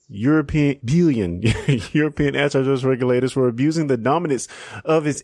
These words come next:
Android platform. Now, the, this whole thing kinda stems from the fact that to get the Google services,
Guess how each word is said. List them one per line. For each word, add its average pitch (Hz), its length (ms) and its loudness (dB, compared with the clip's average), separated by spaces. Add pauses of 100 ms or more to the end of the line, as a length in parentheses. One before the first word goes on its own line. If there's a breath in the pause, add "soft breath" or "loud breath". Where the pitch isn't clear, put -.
Android 151 440 2
platform. 123 540 2 (260 loud breath)
Now, 151 420 0 (100)
the, 160 140 2 (100)
this 190 380 -2
whole 196 160 4
thing 165 260 2
kinda 190 480 0
stems 160 400 -2
from 147 180 0
the 117 140 0
fact 120 560 0 (320 soft breath)
that 117 800 -2 (380)
to 143 180 2
get 160 260 -2
the 165 120 2
Google 135 360 2
services, 107 1040 -2